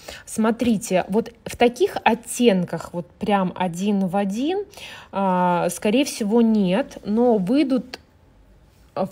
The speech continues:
формуле в нашей, э, классической твини гели. Кто работает твини хард в банках, классикой, это цветные, э, гели.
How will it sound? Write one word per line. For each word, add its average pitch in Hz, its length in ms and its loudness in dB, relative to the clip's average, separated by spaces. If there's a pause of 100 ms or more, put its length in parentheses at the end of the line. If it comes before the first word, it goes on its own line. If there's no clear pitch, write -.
(120)
формуле 254 520 4
в 208 80 0
нашей, 185 560 0
э, 165 600 -4
классической 190 880 -4
твини 220 480 0
гели. 165 500 -2 (1000)
Кто 202 240 -2
работает 175 560 -2
твини 165 440 -6 (200)
хард - 580 0 (220)
в 190 180 -4
банках, 185 680 0
классикой, - 800 -2 (320)
это 185 100 -8
цветные, 196 840 0 (580)
э, 165 380 -10
гели. 156 520 -4